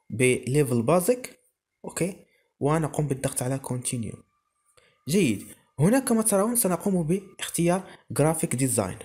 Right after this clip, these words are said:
أوكي، ونقوم بالاختيار ألفين وتسعتاشر وألفين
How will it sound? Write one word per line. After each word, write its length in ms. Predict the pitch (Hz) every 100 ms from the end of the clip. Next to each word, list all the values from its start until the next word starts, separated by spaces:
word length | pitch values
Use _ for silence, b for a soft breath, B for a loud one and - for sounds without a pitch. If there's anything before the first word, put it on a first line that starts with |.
| -
أوكي، 240 | 143 - 180
ونقوم 420 | 135 131 - 156
بالاختيار 720 | 131 135 - - 120 120 - 120
ألفين 300 | 117 147 139
وتسعتاشر 840 | 117 117 - 113 117 123 180 185 -
وألفين 680 | 120 - 123 - 139 156